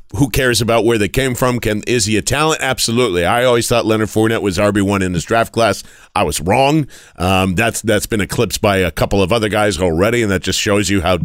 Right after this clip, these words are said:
deep and, and, and crazy that class is.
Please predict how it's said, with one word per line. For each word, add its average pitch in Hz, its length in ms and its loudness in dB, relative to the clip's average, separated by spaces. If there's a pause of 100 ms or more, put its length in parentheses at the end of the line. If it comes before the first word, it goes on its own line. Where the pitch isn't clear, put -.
(520)
deep 113 400 0
and, 92 240 0
and, 90 380 0
and 85 400 -4
crazy 113 500 0
that 107 220 0
class 110 400 0
is. 143 440 0